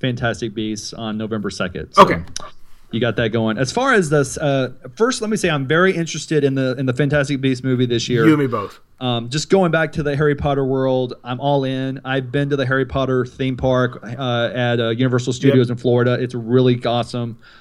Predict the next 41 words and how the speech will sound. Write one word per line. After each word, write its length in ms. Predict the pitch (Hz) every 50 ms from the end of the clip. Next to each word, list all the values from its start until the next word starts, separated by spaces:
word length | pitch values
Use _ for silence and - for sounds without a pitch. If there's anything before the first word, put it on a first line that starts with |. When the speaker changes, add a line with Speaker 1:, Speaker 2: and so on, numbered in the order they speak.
| - _ -
Speaker 1:
We're 100 | 131 135
pl-, 160 | 135 - - - 120
I 80 | 131
know 100 | 135 135
we're 100 | 131 135 127
gonna 140 | 127 123 120
plan 300 | - - 127 123 123 123
to 80 | 120
spend 320 | - - - 127 123 120 120
an 100 | 120 120
afternoon 420 | 120 120 120 - 120 120 117 117
there 180 | 120 117 117 117
next 240 | 120 117 117 - -
year 100 | 127 120
when 80 | 120 117
we're 40 | 113
in 60 | 113
Orlando. 560 | 110 110 107 110 113 110 113 113 113 110 101 - - - - - - _ _ _
It's 200 | - 165 165 -
just, 100 | 190 - - -
I 80 | 170
love 240 | 175 180 202 208 165
that 160 | 170 151 131
world. 340 | 127 123 120 110 104 104 - -
As 180 | 156 156 151 -
far 220 | - 254 277 269
as 100 | 226 190
the 100 | - 175
sequel, 680 | - - - 214 196 - 202 202 185 175 165 151 - - - - -
um, 200 | 151 147 139 135
being 200 | 156 160 156 156
about 260 | 147 151 147 147 147
Gellert 360 | 131 147 147 151 151 143 139
Grindelwald, 760 | 127 131 147 151 147 151 147 143 143 143 139 139 139 127 123 - - - - - - - - - _ _ _ _ -
I, 140 | 151 160 - - -
I'm, 200 | 147 170 185 190
I, 280 | - 156 170 156 151 143
I 80 | - 147
buy 280 | 139 123 139 135 127 113
it, 80 | 92 107
man. 260 | 113 110 107 117